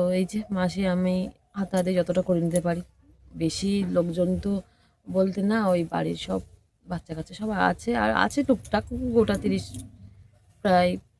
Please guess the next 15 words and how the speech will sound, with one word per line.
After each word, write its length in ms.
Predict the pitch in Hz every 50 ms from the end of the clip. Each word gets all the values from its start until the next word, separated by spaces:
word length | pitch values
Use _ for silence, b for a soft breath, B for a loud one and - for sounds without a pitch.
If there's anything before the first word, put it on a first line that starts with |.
| _ _ _
চল্লিশ 340 | - 226 190 180 175 175 170 165 165 185 196 190 190 190 180 180 185
জন 280 | 190 185 185 185 180 180 185 190 196 196 180
ধরেই 220 | 175 175 175 180 180
রাখো 240 | 180 170 - 165 170 196 - _ _ _ _ _ _ _ _ _ _ _ _ _ _ _ - - -
এরকম, 400 | 202 180 170 143 - _ 165 165 -
কারণ 200 | - 170 170 170 175
আমাদের 200 | 165 165 165 180
সামনে 320 | 170 - 170 165 170 175 185
আবার 160 | 185 180 175
বাড়ি 180 | 170 175 165 160
কালী 260 | - - 175 165 165 156
পুজো 200 | 165 160 165 160
যেহেতু। 360 | 156 165 165 156 - _ 170 - _ _ _ _ _ _ _ _ _ _ _ _ _ _ _ _ _
তো 80 | 185 175 170 170 170 170 170
যাই 140 | 180 190